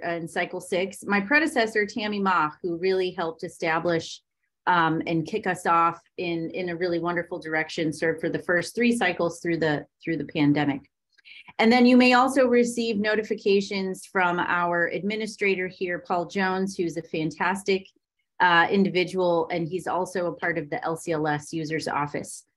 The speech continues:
And some of that infrastructure and support from L C L S we have ported over to utilize for our organization here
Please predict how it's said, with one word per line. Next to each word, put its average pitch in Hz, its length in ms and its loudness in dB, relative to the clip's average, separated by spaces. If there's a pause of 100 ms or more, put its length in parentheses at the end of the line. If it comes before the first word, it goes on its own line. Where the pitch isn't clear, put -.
(420)
And 202 160 6
some 233 220 4
of 247 160 2
that 269 260 2
infrastructure 240 720 2
and 170 140 -2
support 175 680 0 (560)
from 185 240 0
L 180 140 -2
C 180 160 -8
L 170 120 0
S 160 260 -2
we 165 460 -4
have 156 380 -2 (480)
ported 190 680 2
over 165 460 0
to 156 220 -8
utilize 151 880 -2
for 165 160 0
our 156 380 2
organization 147 840 0
here 139 320 -4